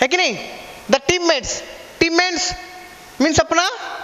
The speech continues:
जो है, जो ग्रुप, ओके, जो एक है, जो बिजनेसमैन एक है, जो बिजनेसमैन, जो बिजनेस का जो हेड होता है, वो क्या करता है? अपना एक ग्रुप बनाता है, अपना एक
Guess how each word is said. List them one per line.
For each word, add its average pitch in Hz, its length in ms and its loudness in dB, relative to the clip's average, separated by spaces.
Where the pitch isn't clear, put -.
जो 294 160 2
है, 302 540 0
जो 302 140 4
ग्रुप, 269 400 0
ओके, 277 260 2
जो 285 180 4
एक 302 220 0
है, 311 220 2
जो 233 120 -2
बिजनेसमैन 302 560 0
एक 294 140 -2
है, 247 480 -2
जो 240 80 2
बिजनेसमैन, 254 720 2
जो 269 220 4
बिजनेस 262 420 0
का 294 120 2
जो 285 180 0
हेड 247 260 0
होता 302 200 2
है, 226 160 -2
वो 247 60 0
क्या 320 180 2
करता 320 240 0
है? 180 320 -4
अपना 302 280 0
एक 302 160 0
ग्रुप 240 280 0
बनाता 220 380 2
है, 202 80 0
अपना 226 240 0
एक 302 100 -2